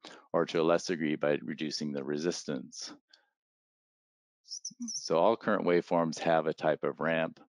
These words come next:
and then this is the drop. So you have the actual here, and then there's some subtraction. Here's another example to illustrate the droop on two different sizes of transformers,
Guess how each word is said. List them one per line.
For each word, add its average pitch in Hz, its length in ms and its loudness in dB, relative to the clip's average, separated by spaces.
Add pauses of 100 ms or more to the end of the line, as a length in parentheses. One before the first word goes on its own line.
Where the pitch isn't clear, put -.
(440)
and 78 100 -4
then 73 160 0
this 82 240 2
is 76 160 -4
the 80 120 2
drop. 69 360 0
So 82 120 -4
you 78 80 0
have 71 80 -10
the 67 120 2
actual 82 720 0
here, 85 420 0 (140)
and 80 120 -6
then 76 160 -4
there's 71 160 -6
some 71 220 -4
subtraction. - 800 -6 (4000)
Here's 113 220 6
another 101 380 8
example 87 600 2
to - 220 -6
illustrate 95 580 4
the 80 80 -2
droop 73 320 -6
on 76 180 -4
two 117 200 -2
different 87 400 0
sizes 87 520 2
of 71 140 -8
transformers, 71 840 -8